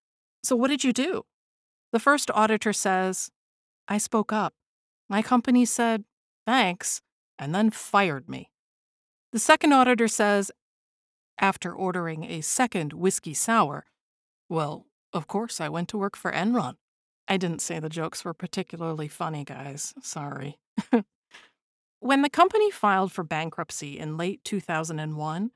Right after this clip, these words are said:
Enron was the largest corporate bankruptcy in history. It didn't hold that honor for very long.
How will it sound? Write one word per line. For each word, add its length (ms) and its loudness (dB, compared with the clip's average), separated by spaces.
Enron 520 6
was 180 0
the 140 -2
largest 640 -2
corporate 400 -2
bankruptcy 720 -6
in 180 -2
history. 680 -8
It 140 -2
didn't 200 4
hold 200 4
that 160 2
honor 340 -2
for 260 -6
very 280 0
long. 420 -2